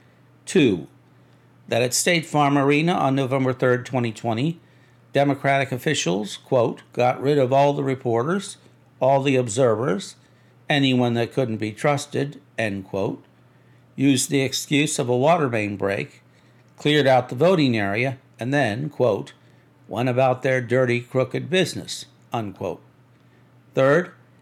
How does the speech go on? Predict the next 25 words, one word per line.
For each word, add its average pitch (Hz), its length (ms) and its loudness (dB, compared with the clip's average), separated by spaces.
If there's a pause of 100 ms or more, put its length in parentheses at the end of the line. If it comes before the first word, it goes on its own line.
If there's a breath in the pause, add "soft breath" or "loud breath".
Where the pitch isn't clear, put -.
(180)
that 120 140 -6
between 143 360 0
twelve 139 340 2
thousand 135 440 0
and 127 180 -2
twenty-four 151 560 -2
thousand 104 420 -2
ballots 98 540 -4 (500 soft breath)
were 117 160 -2
illegally 180 600 2
counted 131 460 0
by 117 160 2
Fulton 147 400 -4
County 131 260 -2
election 127 480 -4
workers - 540 -4 (140)
at 98 160 -8
State 104 340 -4
Farm 101 320 -4
Arena 101 360 -4
on 104 260 -4
November 104 420 -6
third, 101 360 -4
twenty 104 280 -6
twenty. 101 520 -10